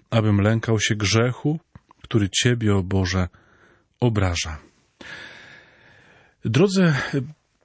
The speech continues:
katechizm Kościoła katolickiego proponuje nam na dzisiaj temat: Kościół jest powszechny. Dla tych, którzy,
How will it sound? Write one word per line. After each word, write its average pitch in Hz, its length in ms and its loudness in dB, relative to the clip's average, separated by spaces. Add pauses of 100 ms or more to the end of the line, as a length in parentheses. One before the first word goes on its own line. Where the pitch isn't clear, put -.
(640)
katechizm 123 460 0
Kościoła 117 440 2
katolickiego 131 840 2 (420)
proponuje 127 840 2
nam 107 320 2 (100)
na 107 260 2
dzisiaj 110 460 0
temat: 131 580 0 (520)
Kościół 147 600 0
jest 107 520 0 (640)
powszechny. 92 840 -2 (2000)
Dla 101 340 0 (160)
tych, 110 160 0
którzy, 107 420 2